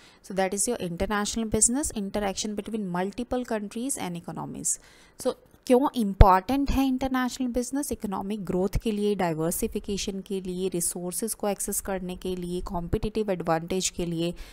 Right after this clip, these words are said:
और इंटरनेशनल कोऑपरेशन के लिए काफ़ी ज़्यादा इंपॉर्टेंट हो चुका है इंटरनेशनल बिजनेस। तो इकोनॉमिक ग्रोथ कैसे होगी? मार्केट एक्सपेंड होगा, न्यू कस्टमर्स को एक्स-, न्यू कस्टमर्स को कंपनी एक्सेस कर सकेगी, revenue generation from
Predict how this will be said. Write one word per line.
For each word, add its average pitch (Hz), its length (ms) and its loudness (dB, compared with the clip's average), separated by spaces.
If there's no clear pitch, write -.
और 226 120 6
इंटरनेशनल 233 640 0
कोऑपरेशन 180 680 0
के 185 160 -2
लिए 175 300 -2
काफ़ी 214 260 2
ज़्यादा 208 260 0
इंपॉर्टेंट 185 600 -4
हो 214 140 -2
चुका 208 300 -2
है 220 180 -4
इंटरनेशनल 208 640 -4
बिजनेस। 214 400 -2
तो 254 80 -4
इकोनॉमिक 214 520 -6
ग्रोथ 226 220 2
कैसे 220 440 -2
होगी? 220 360 -4
मार्केट 190 440 -4
एक्सपेंड 185 420 -6
होगा, 180 420 -2
न्यू 175 180 -6
कस्टमर्स 190 640 -4
को 233 200 4
एक्स-, - 280 0
न्यू 220 180 2
कस्टमर्स 226 680 2
को 220 60 -2
कंपनी 208 420 0
एक्सेस 208 340 -4
कर 208 160 -4
सकेगी, 190 540 -6
revenue 180 480 -4
generation 190 460 -4
from 190 220 -6